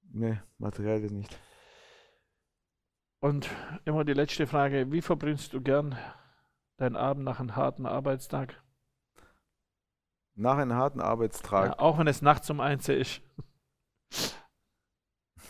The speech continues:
Speaker 1: Also meistens beenden wir den Abend in der Runde mit den Kollegen mit einem Glas Wein, reden dann meistens nicht über Küche, sondern über Blödsinn.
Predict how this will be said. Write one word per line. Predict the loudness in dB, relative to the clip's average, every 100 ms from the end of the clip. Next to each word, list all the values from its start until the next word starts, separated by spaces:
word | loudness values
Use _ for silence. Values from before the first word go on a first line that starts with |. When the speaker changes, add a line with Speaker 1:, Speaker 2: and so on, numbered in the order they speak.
| -8 -6 -6 -16 _ _ _ _ _ _ _ _ _
Speaker 1:
Also | 2 4 4 4 2 -10 _
meistens | 6 6 6 0 -4 -4 -12 -16 -20 _ -20
beenden | 4 4 4 0 4
wir | 4
den | 4 4
Abend | 4 4 0 -6
in | -2 2
der | 2
Runde | 2 2 2 2
mit | 0 0
den | 0
Kollegen | 0 2 2 2 0
mit | -2 -2
einem | 2
Glas | 2 2 4
Wein, | 2 2 -2 -8 -18 _ _ _ _ _ _ _
reden | 4 4 4
dann | 2
meistens | 4 2 2 -6 -4
nicht | -4 -2
über | -2 -2 -2
Küche, | 0 0
sondern | 0 -2 -2 -2 -4 -8
über | -4 -2
Blödsinn. | 0 -2 0 -4